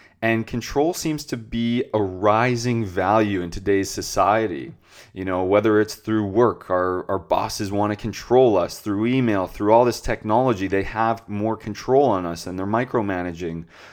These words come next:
or whether it's the government controlling what we do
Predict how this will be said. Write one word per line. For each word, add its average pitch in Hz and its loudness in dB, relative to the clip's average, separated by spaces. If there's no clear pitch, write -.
or 95 -6
whether 110 6
it's 113 0
the 113 0
government 107 0
controlling 95 -2
what 101 2
we 110 2
do 101 0